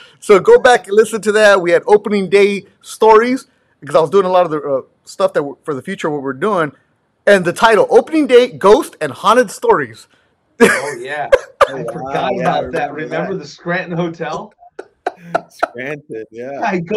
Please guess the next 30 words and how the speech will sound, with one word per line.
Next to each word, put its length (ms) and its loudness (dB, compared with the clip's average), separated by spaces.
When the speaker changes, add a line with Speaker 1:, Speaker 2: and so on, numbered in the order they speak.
Speaker 2:
listen. 440 -2
I, 240 -6
I'm 180 -8
gonna, 180 -10
I, 280 -8
I'm 200 -12
actually 320 -16
going 180 -16
to 160 -16
s-, 280 -20
go 120 -12
back 260 -10
and 100 -18
re-listen 460 -18
to 140 -18
a 20 -14
lot 260 -10
of 120 -14
them. 240 -20
Uh, 300 -8
Speaker 1:
Yeah, 80 -6
Speaker 2:
that's 140 -4
Speaker 1:
this 120 -8
Speaker 2:
funny. 240 -10
I, 160 -10
I 120 -4
already 280 -6
forgot 300 -14
that 180 -16
conversation. 720 -18